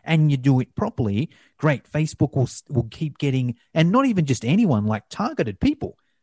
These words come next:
Someone joins your Facebook group, Facebook's shown it organically anyway. Facebook's shown it to 'em 'cause they think they'll like it. The person's had a look at it.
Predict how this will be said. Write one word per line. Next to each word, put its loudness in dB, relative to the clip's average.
Someone -2
joins 0
your 0
Facebook -4
group, 2
Facebook's -4
shown 2
it -8
organically 2
anyway. -4
Facebook's -2
shown 0
it -6
to 0
'em 0
'cause -2
they 0
think -8
they'll -2
like -6
it. -6
The -14
person's 0
had -4
a 2
look 0
at -2
it. -2